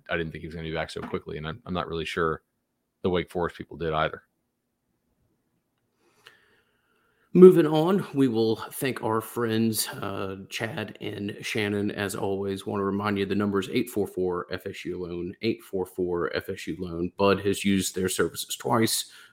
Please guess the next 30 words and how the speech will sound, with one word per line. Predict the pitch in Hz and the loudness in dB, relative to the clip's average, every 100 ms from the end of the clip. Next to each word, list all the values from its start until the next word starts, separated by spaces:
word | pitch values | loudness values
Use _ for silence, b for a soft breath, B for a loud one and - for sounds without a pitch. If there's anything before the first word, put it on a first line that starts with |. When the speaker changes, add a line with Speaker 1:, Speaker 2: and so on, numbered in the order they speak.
| _ | _
Speaker 2:
More | 107 107 | 4 6
than | 95 95 82 | 6 2 0
four | - 113 | 0 2
hundred | 98 95 - | 2 0 -6
and | 104 | -12
fifty | - 127 123 110 104 | 0 2 2 2 2
of | 98 | 4
y'all | 101 95 95 - | 4 4 2 0
outside | 98 92 104 95 | -2 -2 -2 0
of | 90 - | -2 -4
my | 98 | -10
co-host, | - 104 101 95 - - B B B - | -2 0 0 -2 -4 -10 B B B -2
uh, | 92 95 | 0 2
have | 98 95 | 0 2
used | 101 - | 0 0
the | - | -2
service. | 104 92 92 - - | 0 2 -2 -4 -10
Shannon | - 110 104 98 101 - | 0 2 4 2 0 2
is | 113 101 | 4 2
exactly | 98 117 123 123 | -2 -4 0 2
who | 110 117 | 4 2
we | 104 | 2
say | 104 95 | 0 -2
he | 92 92 | -2 -2
is. | 98 - 98 | -4 -6 -10
I've | 104 98 | -10 -4
never | 101 98 | -2 -2
worked | 95 95 - | 0 0 -2
with | 104 | -6
anybody, | 101 107 95 90 90 85 | -2 0 0 -2 -4 -6